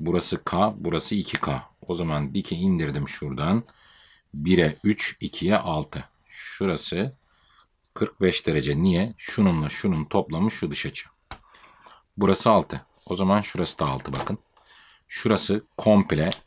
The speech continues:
boydan boya altı kök iki. O zaman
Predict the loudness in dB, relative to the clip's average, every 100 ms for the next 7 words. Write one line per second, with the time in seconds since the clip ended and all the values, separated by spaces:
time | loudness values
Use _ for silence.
0 | -8 2 4 4 2 2 0 0 0 0
1 | 2 0 0 -6 _ -20 -20 _ _ _
2 | _ _ _ _ _ _ _ -20 _ _
3 | -20 -4 -2 -2 -2 0 0 -2 -2 -2
4 | -2 _ -4 0 2 2 0